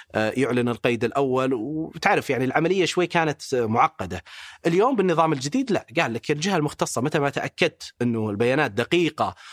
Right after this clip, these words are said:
واضحة، ولا فيها إشكالية، تقدر تعلن. بالإضافة إلى أن اليوم إحنا أصلا نعمل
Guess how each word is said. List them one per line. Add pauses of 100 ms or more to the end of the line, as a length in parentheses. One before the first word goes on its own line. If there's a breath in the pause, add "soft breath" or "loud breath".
(200 loud breath)
واضحة،
ولا
فيها
إشكالية،
تقدر
تعلن.
بالإضافة
إلى
أن
اليوم
إحنا
أصلا
نعمل